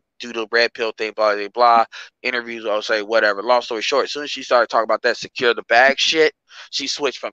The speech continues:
femininity to that. Okay, that became a problem, and everybody made sure that was a problem. And then that became a dust up. She ended up doing her own thing. You got Ashley W that came in. She did everything right,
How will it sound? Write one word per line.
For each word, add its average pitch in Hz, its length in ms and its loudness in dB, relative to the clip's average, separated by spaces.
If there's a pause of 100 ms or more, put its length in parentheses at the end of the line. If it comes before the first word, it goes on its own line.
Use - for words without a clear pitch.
femininity 127 600 0
to 104 180 -6
that. 123 340 6
Okay, 131 280 4
that 131 160 4
became 120 300 -4
a - 160 -20
problem, 120 380 2
and 104 80 -8
everybody 110 500 4
made 101 240 -6
sure 127 180 -2
that 104 140 4
was 101 120 -4
a - 100 -20
problem. 117 380 4
And 101 100 -12
then 107 60 0
that 117 180 2
became 101 320 -10
a 92 40 -12
dust - 300 -10
up. 90 140 -8 (300)
She 143 180 -2
ended 127 160 2
up 117 140 0
doing 113 220 -10
her 107 140 2
own 104 200 -4
thing. 82 200 -4 (400)
You 113 80 -16
got 120 160 6
Ashley 113 460 4
W 123 360 2
that 123 140 -4
came 120 340 -2
in. 120 220 -2
She 156 220 -10
did 113 180 -2
everything 117 640 0
right, 73 300 -2